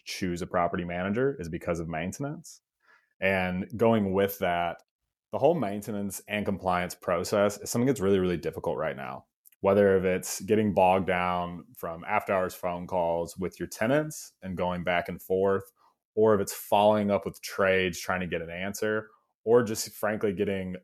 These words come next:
quotes back to your owners back and forth and trying to get them to actually agree to pay for the maintenance. There's so many steps in the process that are just really difficult.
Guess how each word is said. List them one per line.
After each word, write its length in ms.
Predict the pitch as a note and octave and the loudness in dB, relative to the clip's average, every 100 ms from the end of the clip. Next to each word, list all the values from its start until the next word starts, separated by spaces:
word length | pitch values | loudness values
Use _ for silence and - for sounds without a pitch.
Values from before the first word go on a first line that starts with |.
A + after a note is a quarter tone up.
| _ | _
quotes 340 | - G#2+ G#2+ | 0 2 2
back 380 | - G2+ G2 - | 0 2 2 0
to 140 | - | -8
your 180 | F#2 F2 | -6 -4
owners 400 | F#2 G2+ G2+ F#2+ | -4 -4 -2 -4
back 240 | F2+ E2+ F2+ | 0 -2 -2
and 140 | F2 | -10
forth 360 | - F2+ F2+ F2 | -4 -2 -2 -4
and 120 | F2+ | -8
trying 240 | - A#2 | -4 -2
to 80 | G#2 | 0
get 220 | G#2 G#2 | 2 2
them 200 | G2 F#2+ | 0 -2
to 100 | F#2 | 0
actually 380 | F2 F2+ G2+ F#2 | 0 0 0 0
agree 300 | F2+ F2+ F2+ | 0 -2 -4
to 80 | D#2+ | -6
pay 260 | - F2 | -4 -4
for 140 | F2+ F#2+ | -4 -6
the 80 | E2+ | -8
maintenance. 640 | E2+ G2 G#2+ A2+ B2+ - _ _ _ - | -6 -8 -4 -4 -4 -8 _ _ _ -4
There's 200 | G2+ - | 0 2
so 440 | - - A2+ A#2 | 2 4 4 4
many 220 | B2+ B2+ | 4 2
steps 420 | B2 - F#2+ F2+ | 0 2 0 0
in 60 | G2 | -6
the 60 | F2+ | -8
process 840 | - E2 F2 - D#2+ D#2 - - _ _ _ - | -4 -4 -4 -4 -2 -2 -6 -14 _ _ _ -2
that 100 | F#2+ | 0
are 60 | |
just 180 | F#2+ - | 0 2
really 160 | G#2+ F#2+ | 4 4
difficult. 640 | E2+ - A#2+ D3+ F3+ | 2 -4 0 0 0